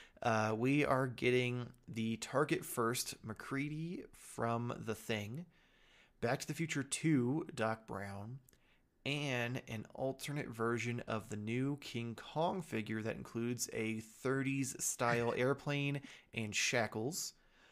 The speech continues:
Speaker 1: followed by the Walmart First full-color Frankenstein's monster. And from the boys, we are finally getting Homelander and Starlight,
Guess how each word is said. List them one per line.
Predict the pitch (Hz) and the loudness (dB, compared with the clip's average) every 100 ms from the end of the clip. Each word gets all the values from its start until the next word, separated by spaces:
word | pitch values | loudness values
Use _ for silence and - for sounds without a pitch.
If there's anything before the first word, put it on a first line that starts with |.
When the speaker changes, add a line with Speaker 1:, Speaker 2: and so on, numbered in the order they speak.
| _ | _
Speaker 1:
followed | - 190 226 143 | 4 6 8 6
by | 117 113 107 120 123 | 6 6 6 4 2
the | 113 110 110 110 | 2 2 0 -2
Walmart | 110 - 226 131 107 127 - | 2 4 4 4 2 0 -8
First | - - 107 139 - | -2 0 2 0 -6
full-color | - 160 185 - 151 147 143 | -6 -2 -2 0 2 4 2
Frankenstein's | 139 131 127 131 - 117 113 | 0 -2 0 -2 -2 -2 -2
monster. | 135 170 165 - 170 170 - - - - _ _ _ - | -2 -2 -2 0 0 -2 -8 -20 -20 -20 _ _ _ -8
And | 143 202 175 135 151 180 - | 0 2 4 2 2 -2 -6
from | - 131 127 | 0 2 2
the | |
boys, | 123 147 156 151 131 | 2 4 6 4 2
we | 135 135 127 | 0 2 2
are | 131 | 0
finally | - 123 147 143 | 2 2 4 2
getting | 135 139 139 | 2 2 0
Homelander | 113 127 139 139 143 147 127 | -2 -2 0 0 0 0 2
and | 120 135 | 0 0
Starlight, | - - 117 151 180 120 110 - - | 0 2 6 8 8 4 0 -4 -10